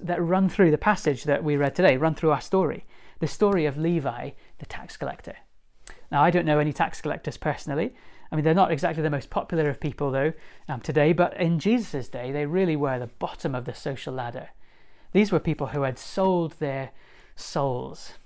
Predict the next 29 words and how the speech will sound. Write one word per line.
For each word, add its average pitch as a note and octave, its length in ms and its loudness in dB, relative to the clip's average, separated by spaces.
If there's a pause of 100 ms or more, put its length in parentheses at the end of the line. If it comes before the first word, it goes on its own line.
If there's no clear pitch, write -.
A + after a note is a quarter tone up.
(440)
to E3+ 120 -4
the C#3 80 -4
Romans, C3 640 -6 (340)
the E3 100 0
Romans F3+ 380 6
who E3 120 4
were D#3 220 4
oppressing F#3 540 -2
people. - 400 -6 (480)
The D#3+ 80 -2
Romans F#3 260 8
would - 120 0
come E3+ 120 2
along E3 220 4
and C#3+ 100 0
they'd D3 180 0
want F#3 220 2
tax - 380 -4
from B2+ 220 -6
a B2+ 60 -2
region D3 400 -2
or C#3+ 100 -10
from C3 160 -8
a A2+ 40 -10
city - 320 -4
or B2+ 100 -4
from C3 160 -6
a - 40 -4
town, C3+ 300 0